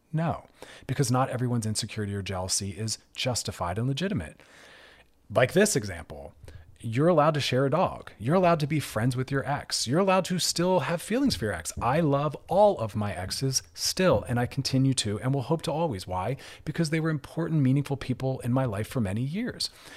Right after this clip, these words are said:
And just because we decided not to be romantic or sexual anymore doesn't mean I need to remove them from my life.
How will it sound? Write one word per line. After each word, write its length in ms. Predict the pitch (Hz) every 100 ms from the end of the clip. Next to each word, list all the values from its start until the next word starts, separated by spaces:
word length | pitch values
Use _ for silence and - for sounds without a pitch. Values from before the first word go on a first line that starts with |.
| -
And 140 | - 120
just 180 | 131
because 300 | 131 175 160
we 100 | 139
decided 400 | 135 135 120 113
not 140 | 113 110
to 80 | -
be 100 | 104
romantic 560 | 101 95 98 110 131
or 60 | 127
sexual 460 | - 185 - 101
anymore 340 | 82 82 92 101
doesn't 340 | 92 113 127
mean 160 | 113 113
I 60 |
need 160 | 107 107
to 80 | -
remove 280 | 104 98 98
them 100 | 113
from 220 | - 104
my 100 | 107
life. 480 | 127 196 - -